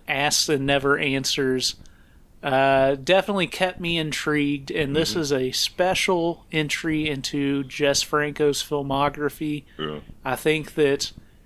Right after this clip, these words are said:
Speaker 1: our listeners owe it to themselves to track this down if they're at all interested in what we've said.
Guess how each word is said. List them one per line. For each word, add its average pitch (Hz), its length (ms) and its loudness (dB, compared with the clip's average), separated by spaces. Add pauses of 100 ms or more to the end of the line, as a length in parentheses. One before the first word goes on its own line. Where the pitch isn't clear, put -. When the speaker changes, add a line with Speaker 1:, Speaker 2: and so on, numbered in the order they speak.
(280)
Speaker 1:
our 160 280 4
listeners 170 640 2
owe 165 240 4
it 175 200 2
to 165 200 2
themselves 156 720 2
to 143 100 0
track 147 480 0
this 165 200 0
down 147 360 2
if 139 140 -6
they're 139 380 2
at 147 180 0
all 147 300 2
interested 156 600 -2
in 151 100 0
what 156 200 2
we've 156 200 0
said. 160 420 0